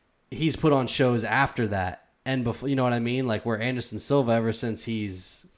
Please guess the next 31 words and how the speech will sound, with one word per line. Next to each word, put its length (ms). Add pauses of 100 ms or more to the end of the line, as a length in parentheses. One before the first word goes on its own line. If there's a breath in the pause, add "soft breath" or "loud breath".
you 80
know, 120
come 260
back 260
from 140
his 120
suspension, 840 (640 soft breath)
hasn't 500
looked 460
great. 580
So, 200
you 180
know, 140
you, 180
that's 240
when 180
you 80
put 200
that 180
asterisk 580
next 260
to 80
his 120
name. 240
It's 120
one 220
thing 220
if 140
a 40
guy, 280
like, 240